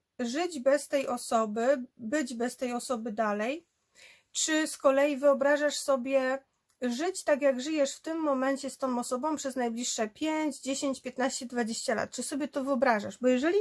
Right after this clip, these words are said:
tak, to tu jest jeszcze potężny potencjał, żeby coś z tym zrobić, żeby to poprawić, naprawić,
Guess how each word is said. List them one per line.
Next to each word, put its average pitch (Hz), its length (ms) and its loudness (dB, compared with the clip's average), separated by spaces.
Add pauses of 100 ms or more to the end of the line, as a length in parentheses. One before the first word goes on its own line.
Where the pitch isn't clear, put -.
tak, 254 340 -2 (360)
to 254 120 0
tu 277 160 -2
jest 302 200 0
jeszcze 277 440 2
potężny 339 440 0
potencjał, 277 680 2
żeby 254 260 0
coś 254 180 -8
z - 60 -14
tym 269 200 0
zrobić, 240 340 -2
żeby 240 180 -6
to - 120 -12
poprawić, 240 520 -4
naprawić, 240 640 -2